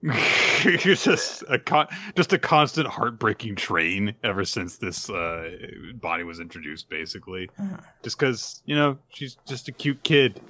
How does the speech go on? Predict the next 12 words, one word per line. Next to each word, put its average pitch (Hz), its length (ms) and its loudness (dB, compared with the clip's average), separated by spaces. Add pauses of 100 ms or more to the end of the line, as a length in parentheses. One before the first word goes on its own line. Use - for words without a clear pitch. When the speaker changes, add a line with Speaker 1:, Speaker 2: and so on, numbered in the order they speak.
Speaker 1:
and 95 180 -4
he's 95 280 -8
just - 280 -10
her 101 120 -4
proud 104 340 -2
papa, 98 420 0
just - 180 -16
wants 95 180 -6
to - 160 -12
look 92 240 -10
after 92 320 -4
her, 95 260 -4